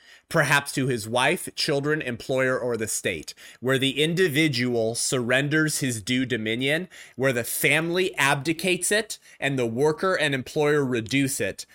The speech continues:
there another party, usually the state, concentrates that dominion.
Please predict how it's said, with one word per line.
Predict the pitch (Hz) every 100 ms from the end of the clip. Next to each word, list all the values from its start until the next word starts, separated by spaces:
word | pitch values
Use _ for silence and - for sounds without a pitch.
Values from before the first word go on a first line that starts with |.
| _ _
there | 98 98 143 160 190 208 220 165
another | 165 156 143 135 117
party, | - 95 95 147 247 - _ _ _ _ _ _ _
usually | 87 95 143 247 233 254 220 226
the | 170 143
state, | - - - 240 107 - - - _ _ _ _ _ _ _ _
concentrates | - - 202 196 - 170 - 160 147 -
that | 143 120
dominion. | 127 123 110 98 76 69